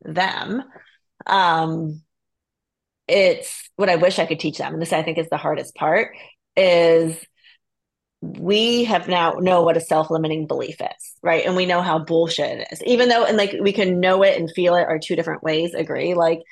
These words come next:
sometimes I know it and I still have a hard time with the feelings 'cause we get stuck in the feelings.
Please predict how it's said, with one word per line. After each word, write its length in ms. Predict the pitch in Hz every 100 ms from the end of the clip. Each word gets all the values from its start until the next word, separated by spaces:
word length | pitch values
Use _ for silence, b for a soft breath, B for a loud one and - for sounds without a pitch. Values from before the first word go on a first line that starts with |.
| b
sometimes 260 | 190 185 175
I 120 | 160
know 180 | 196 208
it 40 |
and 80 | 165
I 80 | 165
still 180 | 170 180
have 100 | 160
a 60 |
hard 200 | 151 160
time 280 | 165 165 180
with 80 | 190
the 60 | 226
feelings 400 | 208 208 226 294
'cause 120 | 196 160
we 80 |
get 160 | 160 -
stuck 240 | - 180
in 60 | 208
the 60 | 202
feelings. 400 | 208 208 208